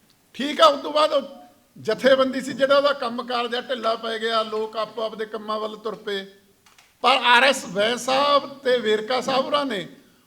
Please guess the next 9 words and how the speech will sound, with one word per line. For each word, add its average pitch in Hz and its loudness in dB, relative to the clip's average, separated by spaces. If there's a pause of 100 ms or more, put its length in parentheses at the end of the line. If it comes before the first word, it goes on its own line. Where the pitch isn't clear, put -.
(100)
ਉਹ 277 2 (280)
ਕੰਮ 247 -4
ਕਿਸੇ 254 -4
ਨਾ 269 -2
ਕਿਸੇ 254 0
ਰੂਪ 226 -4 (100)
'ਚ 277 -10
ਜਾਰੀ 180 -2
ਰੱਖਿਆ। 135 -10